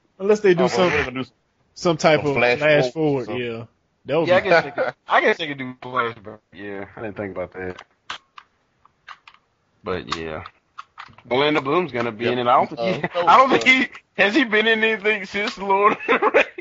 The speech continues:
Speaker 3: Rings?
Speaker 1: He's probably kicking himself for not
Speaker 2: Was it
Speaker 1: getting this,
Speaker 2: it
Speaker 1: uh, the Pirates movie since it's making so much bank, even though it probably does suck.
Speaker 2: I liked it.
Speaker 3: Just like all the other ones.
Speaker 1: Yeah, I, I was off,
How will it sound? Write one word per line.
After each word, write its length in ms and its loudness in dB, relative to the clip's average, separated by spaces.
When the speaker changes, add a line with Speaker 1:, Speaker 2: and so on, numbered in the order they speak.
Speaker 3:
Rings? 200 -6
Speaker 1:
He's 140 -2
probably 320 4
kicking 320 -2
himself 340 0
for 80 -6
not 220 2
Speaker 2:
Was 120 -4
it 60 2
Speaker 1:
getting 180 -2
this, 220 0
Speaker 2:
it 80 -8
Speaker 1:
uh, 480 -2
the 120 -6
Pirates 500 0
movie 320 -10
since 220 -12
it's 180 -10
making 300 -8
so 160 -10
much 260 -10
bank, 300 -8
even 160 -10
though 120 -6
it 60 -12
probably 300 -12
does 240 -12
suck. 340 -10
Speaker 2:
I 140 -8
liked 300 0
it. 80 -20
Speaker 3:
Just 260 -20
like 220 -16
all 400 -14
the 140 -18
other 140 -20
ones. 300 -16
Speaker 1:
Yeah, 180 -6
I, 100 2
I 220 2
was 160 2
off, 300 2